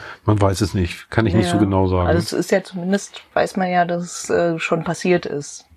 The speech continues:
Speaker 2: Also von
Speaker 1: Ja, genau, man weiß, dass es passiert ist. Es wird da irgendwie so aufgegriffen als, als Thema, ohne dass es irgendwie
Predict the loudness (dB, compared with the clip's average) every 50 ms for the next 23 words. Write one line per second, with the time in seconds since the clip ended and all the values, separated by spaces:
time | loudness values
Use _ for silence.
0 | _ _ _ _ -20 -20 -20 _ _ -8 -6 -4 -4 -4 -6 -10 -4 2 4 4
1 | 4 4 2 2 2 2 2 2 2 2 2 2 0 -2 -2 -2 0 0 0 0
2 | 2 2 2 2 2 0 -4 -4 -2 0 0 2 2 4 2 2 2 0 0 0
3 | 2 2 2 0 -2 -6 -6 -2 -2 -2 0 0 0 0 0 0 -2 -4 -6 0
4 | 0 0 0 0 -4 -4 0 0 2 2 2 0 0 -2 -4 -6 -10 -14 -12 -12
5 | -12 -10 -2 2 4 4 4 4 2 2 0 0 -2 -6 -4 0 0 2 2 0
6 | 0 0 -2 -2 -2 -2 -2 -4 -6